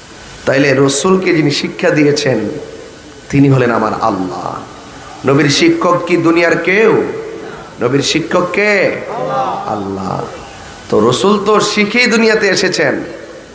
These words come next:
Speaker 1: "আল্লামাকা মা লাম তাকুন তা'লাম", সব কিছু শিখিয়ে দিয়েছেন একজন। জবান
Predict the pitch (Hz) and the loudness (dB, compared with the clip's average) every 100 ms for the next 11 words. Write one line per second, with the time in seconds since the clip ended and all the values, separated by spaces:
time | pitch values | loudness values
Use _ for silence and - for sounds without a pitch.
0 | - 120 139 131 139 131 127 123 120 131 | -6 0 2 2 0 0 0 2 2 4
1 | 202 240 240 220 185 180 - 170 143 139 | 6 6 4 2 0 -2 -2 -2 -2 0
2 | 131 120 110 95 - - - - - - | 0 2 0 -2 -8 -14 -16 -18 -18 -14
3 | - 139 165 165 151 - - 180 - 151 | -4 0 4 4 2 0 -6 -8 -6 -6
4 | 185 170 151 147 147 135 123 107 131 120 | -2 -2 0 -2 -2 -2 -4 -2 0 0
5 | 101 - - - - 147 147 139 131 | -2 -6 -12 -12 -2 2 2 2 0